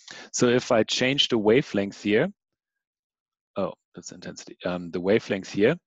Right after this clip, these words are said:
you can see that this energy changes. And by making it this large, I just give it enough energy so that electrons could jump from the ground state into the first excited state.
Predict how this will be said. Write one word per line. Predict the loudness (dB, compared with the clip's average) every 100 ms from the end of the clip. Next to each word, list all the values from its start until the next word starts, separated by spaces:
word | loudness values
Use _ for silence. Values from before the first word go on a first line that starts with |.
| -20 -20 _
you | -2
can | -2
see | -2 -2 2 4
that | 6 4 4 -2 -18 _ _ _ _ _ _ _ _
this | 2 2 0
energy | 0 0 0 0 -2 -2 -8 _
changes. | -2 0 0 -4 -6 -6 -10 -16 _ _ _ _ _ -8
And | -2
by | 0
making | 2 0 -2 -2 0
it | 0 -2 -14 _ _ _ _ _ _ _ _ _ _ _ _ _ _ _ _ _
this | 0 2 4
large, | 4 4 2 -4 -4
I | -2
just | 0 0
give | 2 2
it | 0
enough | -2 -2 -2
energy | -2 0 0 2 2 0 -12 -10
so | -2 2
that | 2
electrons | 4 4 4 2 -4 -4
could | -6 -8 -4
jump | 0 0 -2
from | -6 -4 -4
the | -4
ground | -2 0 2 0
state | -4 0 2
into | 0 -6
the | -12
first | -8 -6 -4
excited | -4 -2 0 -2 -6
state. | -10 -10 -10